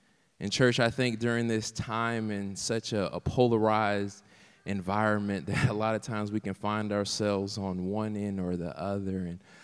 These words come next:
sometimes some of us, even as, as, as Christians, we find ourselves walking on eggshells because we don't want to offend this person.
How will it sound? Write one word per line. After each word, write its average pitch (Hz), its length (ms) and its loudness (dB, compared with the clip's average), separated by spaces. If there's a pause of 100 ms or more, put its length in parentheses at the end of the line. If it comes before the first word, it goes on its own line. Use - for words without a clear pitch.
(140)
sometimes 107 480 -2
some 120 260 2
of 110 160 4
us, 113 260 2
even 110 300 0
as, 101 280 -2 (300)
as, 90 380 -4
as - 280 -2
Christians, 127 480 2
we 113 80 4
find 117 240 2
ourselves 113 400 2
walking 120 580 2
on 104 280 2 (320)
eggshells 110 640 2
because 110 340 2
we 123 100 8
don't 123 140 6
want 123 160 0
to 117 60 -4
offend 120 460 0
this 113 180 2
person. 98 520 -8